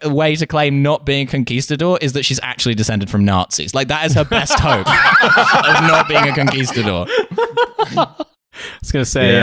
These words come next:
Speaker 2: yeah.
Speaker 3: but then the, the Argentines, like, healed from this because Diego Maradona, uh, punched in a goal, uh,
Speaker 1: Yeah.
Speaker 3: hand of God,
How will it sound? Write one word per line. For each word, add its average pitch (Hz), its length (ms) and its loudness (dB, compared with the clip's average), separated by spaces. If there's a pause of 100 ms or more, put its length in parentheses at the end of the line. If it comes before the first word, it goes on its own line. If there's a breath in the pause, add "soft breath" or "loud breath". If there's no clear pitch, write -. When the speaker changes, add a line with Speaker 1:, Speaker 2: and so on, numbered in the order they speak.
Speaker 2:
yeah. 104 60 -4
Speaker 3:
but 160 140 -2
then 196 400 2
the, 170 140 2
the 180 180 2
Argentines, 160 800 2
like, 131 340 0
healed 135 460 2
from 123 200 0
this 120 200 2
because 113 320 -4
Diego 107 500 2
Maradona, 95 840 2 (340)
uh, 82 280 -2 (100)
punched - 520 -2
in 95 140 2
a 95 80 0
goal, 92 480 -2 (340)
uh, 87 140 -2
Speaker 1:
Yeah. 131 180 0
Speaker 3:
hand 101 280 2
of 90 120 -10
God, 92 380 -2